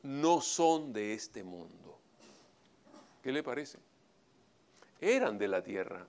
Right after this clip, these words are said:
de Jerusalén, de Palestina. Ellos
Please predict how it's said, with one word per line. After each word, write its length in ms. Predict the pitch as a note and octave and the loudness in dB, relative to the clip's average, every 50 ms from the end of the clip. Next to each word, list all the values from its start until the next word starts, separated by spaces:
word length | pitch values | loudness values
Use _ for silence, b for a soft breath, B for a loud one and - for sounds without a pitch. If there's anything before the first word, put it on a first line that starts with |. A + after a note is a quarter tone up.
| _ | _
de 120 | - A#2 G#2 | -8 -8 -6
Jerusalén, 640 | - A2 G2+ G2 F#2+ F2+ - F2+ F2 G2 G2+ - - - _ _ - | -6 -6 -6 -6 -8 -8 -10 -10 -10 -10 -12 -16 -20 -20 _ _ -14
de 160 | A2 G#2+ G#2 | -12 -12 -8
Palestina. 640 | - G#2 G2+ F#2+ E2+ - - - G#2+ G2+ F#2 F#2 - _ _ _ b b b b b b b b b b b b | -6 -4 -4 -4 -6 -10 -12 -14 -14 -12 -14 -14 -18 _ _ _ b b b b b b b b b b b b
Ellos 600 | b - A#3+ C4 C4+ A#3 A#3+ C#4 C4+ G3+ - - | b 4 6 6 6 6 6 4 4 4 2 -6